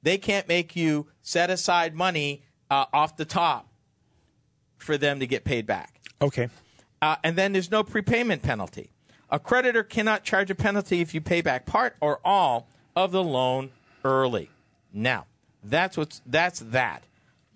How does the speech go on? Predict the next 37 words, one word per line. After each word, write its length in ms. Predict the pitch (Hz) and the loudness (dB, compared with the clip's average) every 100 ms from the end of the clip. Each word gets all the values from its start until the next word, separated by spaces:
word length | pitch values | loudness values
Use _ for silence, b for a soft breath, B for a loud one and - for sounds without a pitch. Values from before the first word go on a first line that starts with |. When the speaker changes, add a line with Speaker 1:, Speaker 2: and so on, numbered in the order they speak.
| 139 | -2
Speaker 1:
The 180 | 170 - | -2 0
issue 560 | 285 311 - 185 143 123 | 0 0 0 2 2 0
right 260 | 120 113 101 | -2 -2 -4
now 380 | 104 80 95 180 _ _ - | -10 -6 -4 -6 _ _ -2
has 280 | 190 208 | 0 0
to 140 | 202 185 | -2 -4
do, 360 | 127 123 127 170 | 0 2 2 0
and 180 | 123 123 | -2 0
why 160 | 117 | 0
we're 300 | 120 123 226 | 0 2 2
involved, 500 | 262 123 101 87 113 - b b | 2 -2 -4 -2 -2 -6 b b
has 240 | b 277 285 | b -2 -2
to 80 | 262 | -2
do 120 | 254 | -2
with 100 | 233 | -2
something 320 | - 226 226 | -2 -2 -2
called 340 | 208 196 190 143 | -2 0 -2 -2
gap 320 | 139 151 151 | 0 0 -2
insurance. 460 | 117 - 98 85 - | -6 -6 -8 -6 -4
And 140 | 160 | 0
we've 180 | 294 302 | -2 -2
talked 300 | 269 302 226 | -6 -6 -4
about 200 | 135 120 | -4 -2
gap 240 | 120 110 | -4 -4
insurance 420 | 104 95 101 85 - | -6 -10 -10 -10 -8
here 240 | 98 - _ - | -8 -10 _ -2
Speaker 2:
Mm-hmm. 300 | 151 120 160 | 0 2 2
Speaker 1:
on 140 | 143 | 2
this 120 | 123 | 0
program. 480 | - 147 123 113 76 - _ _ _ _ _ _ _ b b b b b b | 0 -2 0 -4 -10 -18 _ _ _ _ _ _ _ b b b b b b
Uh, 180 | 160 170 | 0 0
the 140 | 160 160 | 0 -2
rules 400 | 240 302 269 185 | 0 0 0 2
that 280 | 175 175 | 2 2
are 120 | - 139 | 0 0
being 240 | 170 180 | 0 -2
proposed 880 | - 160 - 226 226 123 104 110 | -4 -6 0 2 2 0 -2 -8